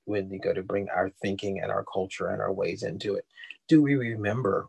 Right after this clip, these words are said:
what this place has meant? How do we incorporate what this place has meant? How do we honor it? It's, it's almost like, um,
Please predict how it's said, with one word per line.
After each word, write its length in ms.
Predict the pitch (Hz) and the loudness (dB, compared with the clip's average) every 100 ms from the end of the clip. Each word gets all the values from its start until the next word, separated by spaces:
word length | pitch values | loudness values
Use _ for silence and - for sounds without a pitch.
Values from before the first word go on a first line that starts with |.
| - | -6
what 320 | 104 104 104 | -2 -2 -2
this 120 | - | -6
place 280 | - - - | -8 -8 -8
has 160 | - - | -10 -10
meant? 300 | - - - 415 381 381 - - | -12 -12 -14 -14 -12 -14 -14 -4
How 120 | 127 | -2
do 100 | 131 | 0
we 140 | 123 123 | -2 -4
incorporate 680 | 127 - 113 113 110 98 | -4 -6 -6 -4 0 0
what 140 | - - | -2 -8
this 140 | - | -10
place 220 | - - | -8 -6
has 140 | 107 - | -6 -8
meant? 160 | - | -8
How 100 | 107 | -6
do 60 | 104 | -4
we 120 | 107 | -2
honor 300 | 107 120 110 | 0 0 0
it? 100 | - | -4
It's, 160 | 110 - - - - | -6 -12 -14 -18 -6
it's 80 | - | 4
almost 260 | 233 208 | 6 8
like, 240 | 190 165 165 | 10 10 12
um, 240 | 147 123 | 10 8